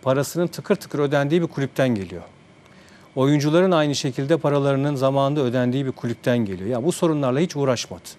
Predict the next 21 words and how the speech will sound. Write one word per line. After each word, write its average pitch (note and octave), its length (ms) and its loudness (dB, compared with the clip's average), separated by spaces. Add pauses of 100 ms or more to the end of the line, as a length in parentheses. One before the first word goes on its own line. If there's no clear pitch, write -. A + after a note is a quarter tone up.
(200)
Kafası - 380 -4
hiç - 160 -4
başa B2 240 -2
ağrımadı. G#2+ 440 -4 (840)
Şimdi E3 180 -4
Beşiktaş'ta E3 560 2
bir E3 60 2
kere D3+ 240 2
en F3+ 80 2
temel C3+ 320 0
sorun C#3 320 -2
para. G#2+ 320 0 (200)
Bu F3+ 160 2
oyuncular B2+ 580 0
paralarını B2+ 420 0
zamanında A#2 480 -2
alabilecekler D3+ 680 -2
mi D#3 80 -2
bundan D#3 220 0
sonraki D3+ 380 -4
süreçte? D3 540 -6